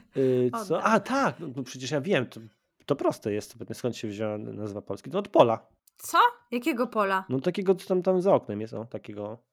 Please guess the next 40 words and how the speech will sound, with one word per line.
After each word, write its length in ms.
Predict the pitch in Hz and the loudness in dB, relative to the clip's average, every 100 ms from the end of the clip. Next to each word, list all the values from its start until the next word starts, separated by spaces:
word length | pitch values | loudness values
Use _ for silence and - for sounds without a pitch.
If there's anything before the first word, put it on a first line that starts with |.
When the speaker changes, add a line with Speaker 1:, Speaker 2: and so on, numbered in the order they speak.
| _ _ _ _ | _ _ _ _
Speaker 2:
Co 100 | - | -6
takiego 440 | 285 247 285 302 269 | -4 -4 -2 0 0
z 60 | |
ziemniakami? 460 | 269 277 262 320 403 494 294 | 0 0 2 2 2 0 -4
Z 60 | 247 | -8
zbożem? 440 | 226 208 302 403 403 123 | -6 0 2 0 -4 -6
Speaker 1:
No 100 | 147 | -2
tak, 320 | 139 104 - _ - | -2 -2 -10 _ -8
bo 140 | 107 | -8
dawno, 560 | 92 110 147 170 135 110 | 0 2 2 0 -2 -4
dawno 500 | 104 113 135 123 101 | -2 -2 -2 -6 -10
temu. 600 | 95 98 110 123 127 - | -8 -8 -4 -4 -4 -8
Speaker 2:
Sto 200 | - 254 | -8 -2
lat 240 | 247 247 - | -2 -2 -2
temu? 120 | 262 | 0
Speaker 1:
Dawniej. 260 | 226 98 - _ - | 0 -2 -12 _ -6
Speaker 2:
Pięćset 420 | 226 233 254 226 | -4 -2 -4 -2
lat 200 | 247 247 | -4 -4
temu? 180 | 262 240 | -4 0
Speaker 1:
Dawniej. 300 | 113 104 101 _ _ _ | 0 -2 -8 _ _ _
Speaker 2:
Osiemset? 560 | 208 196 247 220 285 277 - | -10 0 2 2 -2 -10 0
Speaker 1:
Dawniej. 380 | 127 110 107 98 _ _ - | 0 2 -4 -10 _ _ -4
Speaker 2:
Milion? 340 | 247 311 311 | 0 2 2
Speaker 1:
No 80 | 117 | 0
bez 140 | 120 | -2
przesady, 320 | - - 113 104 | -6 -6 -4 -4
trochę 220 | 120 117 | -4 0
mniej 180 | 120 107 | 0 0
dawniej. 360 | 98 98 92 _ _ _ _ _ - | -4 -6 -14 _ _ _ _ _ 0
Speaker 2:
Tysiąc. 560 | 302 - 170 160 - _ _ | 0 0 -8 -12 -20 _ _
Speaker 1:
No 80 | 113 | -10
w 100 | - | -2
końcu, 360 | 127 113 - - - | 0 0 -6 -20 -10
no 100 | 117 | -8
właśnie. 280 | 104 - - - - _ - 117 - | -8 -12 -20 -20 -20 _ -20 -20 -6
Bo 180 | 135 123 | -2 6
dawno, 380 | 135 165 170 131 | 8 8 6 6
dawno 280 | 135 131 | 6 4
temu, 260 | 127 101 113 | 2 0 0
tak 260 | 123 123 | -2 -4